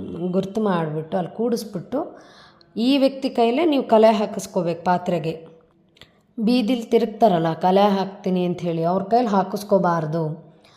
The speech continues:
ಅಂಥೇಳಿ ರಾಜಾಜ್ಞೆ ಹೊರಡಿಸ್-, ಹೊರಡಿಸ್ತಾನಂತ ಆ ರಾಜ.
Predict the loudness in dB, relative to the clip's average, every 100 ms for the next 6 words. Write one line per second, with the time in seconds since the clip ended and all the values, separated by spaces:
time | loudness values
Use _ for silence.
0 | _ _ -2 -2 2 2 4 6 6 6
1 | 6 4 0 -2 -4 -6 -10 0 2 2
2 | -2 -6 -6 -6 -6 -6 -6 -6